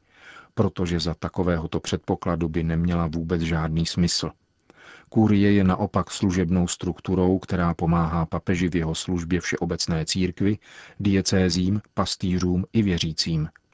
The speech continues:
Římská kurie není autonomní, nemá svoje vlastní aktivity.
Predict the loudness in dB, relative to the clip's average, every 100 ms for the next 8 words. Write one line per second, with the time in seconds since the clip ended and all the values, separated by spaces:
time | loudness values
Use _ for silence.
0 | _ _ -20 -20 -12 -2 0 0 2 2
1 | 2 4 4 6 4 2 2 -2 0 2
2 | 4 4 2 0 _ _ -20 -2 2 2
3 | 2 0 0 0 0 -2 -2 -2 -2 -4
4 | -2 0 0 -2 -10